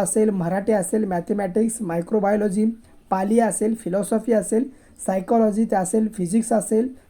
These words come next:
संस्कृत असेल, सोशिओलॉजी असेल, त्यानंतर स्टॅटिस्टिक्स असेल आणि झुऑलॉजी असेल. अशा प्रकारे एकूण बत्तीस पदे आहेत, जे की वेगवेगळ्या विषयाची या ठिकाणी प्रत्येक पदासाठी एक एक जागा आहे.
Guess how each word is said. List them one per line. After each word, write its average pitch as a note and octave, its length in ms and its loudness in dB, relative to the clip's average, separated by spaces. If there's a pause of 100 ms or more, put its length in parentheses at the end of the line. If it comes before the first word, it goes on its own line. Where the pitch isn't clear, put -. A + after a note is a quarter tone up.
(120)
संस्कृत F#3+ 400 -2
असेल, A3+ 260 0
सोशिओलॉजी G#3+ 540 0
असेल, A#3 380 -2
त्यानंतर F#3+ 420 -2 (540)
स्टॅटिस्टिक्स G#3 520 0
असेल A3 220 2
आणि A#3 200 4
झुऑलॉजी A3 380 6
असेल. F3+ 160 -6
अशा E3+ 220 0
प्रकारे A3+ 400 0
एकूण B3 260 0 (340)
बत्तीस G3+ 560 0 (120)
पदे A#3 200 6
आहेत, A3 260 4
जे G#3+ 240 -2
की B3+ 240 -2 (420)
वेगवेगळ्या A3+ 500 4
विषयाची G#3 440 0
या G#3 60 2
ठिकाणी G3+ 240 -2
प्रत्येक G#3+ 400 -2
पदासाठी G3 440 -4
एक C4 180 0
एक B3 100 2
जागा F#3+ 260 0
आहे. C#3+ 160 -4